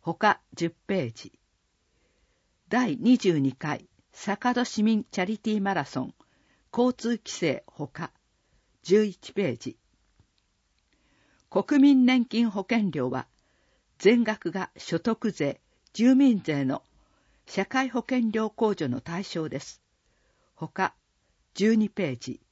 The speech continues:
臨時的任用職員を募集。他、十三ページ。インフォメーション、暮らしに役立つ情報。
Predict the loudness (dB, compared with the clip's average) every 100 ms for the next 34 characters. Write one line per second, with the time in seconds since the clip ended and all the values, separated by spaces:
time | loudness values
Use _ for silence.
0 | _ _ _ _ _ _ _ _ _ 0
1 | 4 6 4 -2 -2 -2 -2 2 4 6
2 | 2 0 -4 0 0 2 -2 -4 -6 -4
3 | -4 -4 _ _ -10 -6 -4 -4 _ _
4 | -10 -2 -2 -2 -6 -6 -6 -6 -6 -10
5 | -18 _ _ _ _ _ _ _ _ _
6 | 2 4 4 2 2 2 -2 -8 -10 -10
7 | _ _ _ _ _ _ 0 0 0 -2
8 | -2 -2 -6 -8 -8 -10 -4 -4 -4 -8
9 | -8